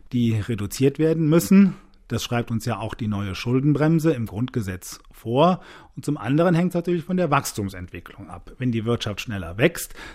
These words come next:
dann ist natürlich auch eine selbst steigende Staatsverschuldung besser zu bewältigen, weil man ja ein höheres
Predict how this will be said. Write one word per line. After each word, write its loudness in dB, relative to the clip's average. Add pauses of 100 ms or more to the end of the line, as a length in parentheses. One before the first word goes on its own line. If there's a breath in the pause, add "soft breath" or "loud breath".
dann -6
ist -2
natürlich 2
auch -4
eine 2
selbst 0
steigende 4
Staatsverschuldung 2
besser 2
zu -2
bewältigen, 4
weil 4
man 4
ja 4
ein 6
höheres 4